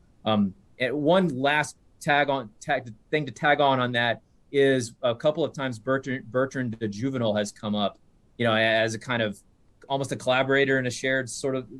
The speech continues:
s-, way, in a way, not, not a direct collaborator, but a kind of working in some shared space, read each other and stuff like that. And,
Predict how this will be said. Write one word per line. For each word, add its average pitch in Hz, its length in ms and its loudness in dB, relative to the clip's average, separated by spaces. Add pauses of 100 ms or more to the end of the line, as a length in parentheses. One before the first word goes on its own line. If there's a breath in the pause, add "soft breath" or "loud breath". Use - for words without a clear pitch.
s-, - 360 -12
way, 135 400 4
in 131 60 0
a 131 60 -2
way, 135 120 2
not, 151 200 -2
not 151 120 0
a 143 40 2
direct 135 300 -2
collaborator, 127 440 0
but 113 140 -2
a 113 40 -6
kind 113 220 -6
of 104 100 -4 (220)
working 180 320 4
in 160 140 2
some 151 380 -2
shared 139 320 -2
space, 131 420 -4
read 123 160 0
each 127 160 -8
other 123 160 -2
and 117 80 -8
stuff 120 160 -8
like 113 160 -6
that. 117 260 2
And, 104 160 -2